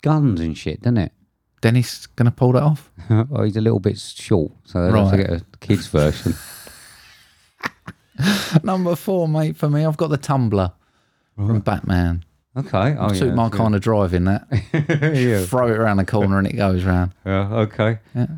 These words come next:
Speaker 1: Um, my next one is the nineteen forty-one Chevrolet from Jeepers Creepers.
Speaker 2: Oh, yeah.
Speaker 1: It's the cab over the engine.
Speaker 2: Bit stinky, though, isn't it?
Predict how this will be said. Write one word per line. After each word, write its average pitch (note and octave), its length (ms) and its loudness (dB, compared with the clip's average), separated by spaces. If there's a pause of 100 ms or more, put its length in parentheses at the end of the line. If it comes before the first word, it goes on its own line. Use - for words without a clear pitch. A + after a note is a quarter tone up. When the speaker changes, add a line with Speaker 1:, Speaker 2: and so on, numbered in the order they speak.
Speaker 1:
Um, A2+ 380 0
my C3 280 2
next B2+ 340 -2
one B2 220 0
is B2 180 -4
the B2+ 80 -2
nineteen C3+ 460 2
forty-one C#3 680 0
Chevrolet F#2 960 0 (460)
from F2 220 -6
Jeepers G2 480 -2
Creepers. F2 720 -2 (200)
Speaker 2:
Oh, C3 340 2
yeah. F2 300 2
Speaker 1:
It's E2 120 -10
the - 100 -4
cab G#2 320 -2
over F#2+ 240 2
the F#2 200 0
engine. D2 480 -4 (440)
Speaker 2:
Bit G2 140 2
stinky, G2 380 2
though, F2+ 180 4
isn't F2+ 60 6
it? F2 160 4